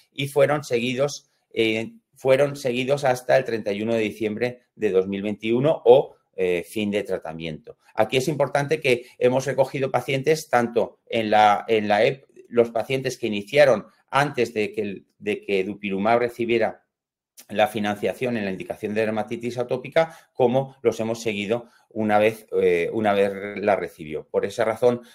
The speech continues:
yo creo que tenemos unos datos tan largos a nivel temporal ya. En cuanto a qué características demográficas y clínicas, bueno, pues, eh, cogimos sexo, edad en el momento de diagnóstico, la edad actual,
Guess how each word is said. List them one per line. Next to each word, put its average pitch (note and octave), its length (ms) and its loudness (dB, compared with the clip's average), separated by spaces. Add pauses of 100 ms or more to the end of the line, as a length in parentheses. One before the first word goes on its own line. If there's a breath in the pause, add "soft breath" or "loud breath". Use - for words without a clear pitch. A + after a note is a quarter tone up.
(140 loud breath)
yo A2+ 180 4
creo G#2+ 200 -2
que A2 380 -2
tenemos G#2 360 -2
unos G2+ 220 -4
datos G2+ 560 -4
tan G2 220 2
largos F#2+ 360 2
a G#2 60 -6
nivel F2 300 0
temporal E2 600 -2
ya. D2 240 -12 (500 soft breath)
En B2 140 -2
cuanto C3 260 4
a B2 80 4
qué D3 120 -4
características D#3+ 640 2
demográficas C#3 680 0
y C3 80 -10
clínicas, C3+ 520 -2
bueno, F#2+ 240 -2
pues, - 320 -8
eh, E2+ 300 -6
cogimos F2+ 420 -10
sexo, G#2+ 400 -2
edad G#2 320 4
en G#2 80 0
el G2 80 -6
momento F#2 300 -6
de F#2 60 0
diagnóstico, A2 600 -2
la G2+ 100 4
edad F2+ 120 2
actual, A#2 580 2